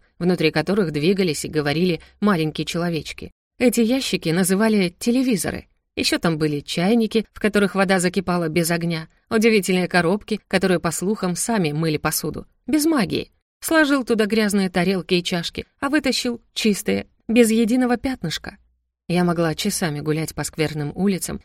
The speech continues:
зависая перед витринами магазинов, но внутрь зайти не решилась ни разу. А вдруг и правда можно потерять дар,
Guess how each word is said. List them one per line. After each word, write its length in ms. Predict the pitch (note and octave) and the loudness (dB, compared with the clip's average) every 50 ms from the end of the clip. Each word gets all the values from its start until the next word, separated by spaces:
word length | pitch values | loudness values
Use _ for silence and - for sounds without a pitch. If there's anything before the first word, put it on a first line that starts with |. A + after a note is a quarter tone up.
| _ - | _ -4
зависая 480 | F#3+ F3+ G3 F#3 F#3+ - - F#3 E3+ D#3+ | 0 2 2 2 2 2 0 0 0 0
перед 260 | - E3 D#3 D#3 D3+ | -2 -2 -2 -2 -2
витринами 500 | D3+ D#3 D#3 - E3 E3 D#3+ D3+ D3+ D3+ | -4 -6 -4 -4 -4 -4 -2 -2 -2 -2
магазинов, 640 | D3+ D#3+ D3+ F3 F3 F3+ F3 G#3 F#3+ D#3 - - _ _ _ _ _ - | -4 -4 -2 0 0 0 2 0 0 -2 -4 -12 _ _ _ _ _ -2
но 180 | F3 E3+ E3+ | 0 2 2
внутрь 420 | D#3+ E3+ F3 G3 G3 G#3+ - G3 G#3 | 2 2 0 0 0 0 0 -2 -2
зайти 460 | F#3 G#3 G3 F#3+ - - G3 G3 F#3 _ _ _ - | 0 0 -2 -2 -2 -2 -2 -2 -4 _ _ _ -2
не 160 | F3+ F3 F#3 | 2 2 2
решилась 440 | E3 D#3 D3 - E3+ D#3 D#3 D3+ - | 2 2 0 -2 -2 -2 -4 -4 -4
ни 100 | D#3+ D#3 | -4 -4
разу. 320 | D3+ D3 C#3+ D3 D#3 - _ _ _ _ _ _ _ _ _ _ | -4 -6 -8 -10 -12 -14 _ _ _ _ _ _ _ _ _ _
А 120 | - G3+ G3 | -2 0 0
вдруг 260 | G3 G3+ G#3 G#3 - | 2 2 0 0 0
и 60 | A3 | -2
правда 340 | - B3+ B3+ A#3+ F#3+ E3 E3 | -2 -2 -4 -2 -2 -2 -2
можно 320 | D#3 E3+ E3+ D#3+ F3+ E3 | -2 -2 -2 -2 -2 -2
потерять 460 | - - F#3 - - A3 A3 G3+ E3 D#3 | -2 -4 -2 0 0 0 0 0 -2 -2
дар, 260 | G#3+ A3+ G3+ - | -2 -2 -2 -2